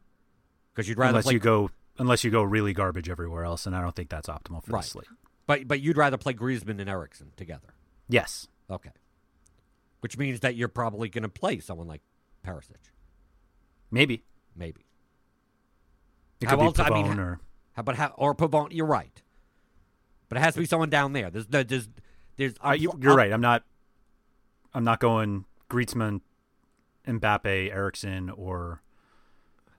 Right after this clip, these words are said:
Speaker 2: uh,
Speaker 1: I'm plugging them in right now. If you play, if you put in Griezmann, Messi, and Eriksen, your average remaining salary is thirty-one eighty.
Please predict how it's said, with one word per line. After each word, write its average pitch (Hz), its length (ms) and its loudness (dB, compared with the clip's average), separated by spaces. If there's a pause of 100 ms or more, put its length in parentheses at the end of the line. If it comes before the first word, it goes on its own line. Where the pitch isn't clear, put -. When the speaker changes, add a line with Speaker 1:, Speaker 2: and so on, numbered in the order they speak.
Speaker 2:
uh, 82 560 -10
Speaker 1:
I'm 131 100 -6
plugging 185 340 2
them 170 140 0
in 156 120 0
right 135 200 0
now. 104 200 -2
If 107 100 -4
you 208 100 0
play, 214 360 2
if 147 180 -8
you 190 80 -8
put - 160 -2
in 165 100 -8
Griezmann, 165 380 -4
Messi, 139 280 -2
and 123 80 -4
Eriksen, 95 460 -6 (160)
your 123 120 -2
average 139 280 0
remaining 131 300 -4
salary 101 400 -4
is 85 80 -14
thirty-one 101 500 -6
eighty. 78 260 -14